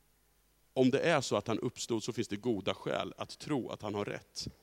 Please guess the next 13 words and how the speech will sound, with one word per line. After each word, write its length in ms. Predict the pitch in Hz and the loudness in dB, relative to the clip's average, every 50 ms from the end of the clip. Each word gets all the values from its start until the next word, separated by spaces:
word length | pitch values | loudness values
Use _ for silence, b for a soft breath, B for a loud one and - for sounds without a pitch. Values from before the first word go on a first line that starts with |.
| _ b b b b b b b b b b b b b b _ | _ b b b b b b b b b b b b b b _
Och 120 | 147 143 | 2 4
då 260 | 127 123 185 226 240 | 6 8 10 10 12
är 160 | - 170 160 151 | 12 12 12 12
det 60 | 160 | 12
här 160 | 151 147 117 | 10 10 10
med 200 | 117 180 - - | 10 8 6 8
ödmjukhet 800 | 180 185 165 135 120 110 123 123 127 - - 220 196 147 123 - | 10 10 12 10 10 8 6 6 6 6 6 8 8 8 8 8
inte 320 | - 170 147 139 - 147 | 8 8 8 8 6 4
bara 260 | 135 147 139 120 117 110 | 6 8 8 8 8 6
en 100 | 120 117 | 4 2
klädsam 840 | - - 147 139 127 110 101 95 - - 123 113 113 113 113 110 - b b b b b b b b b b | 2 2 4 6 6 6 4 2 2 4 6 6 6 6 4 0 -2 b b b b b b b b b b
social 540 | - - 131 120 - 135 123 110 107 110 110 | -6 -4 -2 0 4 4 6 6 6 4 4
kod, 520 | - - 165 - - 110 85 90 - - | 2 2 2 4 4 4 2 0 -2 -8